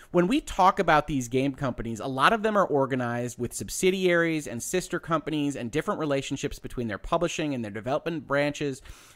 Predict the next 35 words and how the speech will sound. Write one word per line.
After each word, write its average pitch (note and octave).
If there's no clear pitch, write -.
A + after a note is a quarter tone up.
And D#3
it's D3+
all G3+
very G3
interesting. C3
This B2
is D3+
where D#3+
the D3
virtual D#3+
legality C3
of G#2+
the A#2+
thing A#2+
really A#2+
comes A#2
into A2
play. F2+
So -
this G3
paragraph F3
is C#3+
described C3
in B2
Game B2+
Daily A#2+
Biz's A2
article. A2+
T G#3
H A3
Q B3+
Nordic, A#2+
headquartered G3+
in D#3+
Sweden, A2+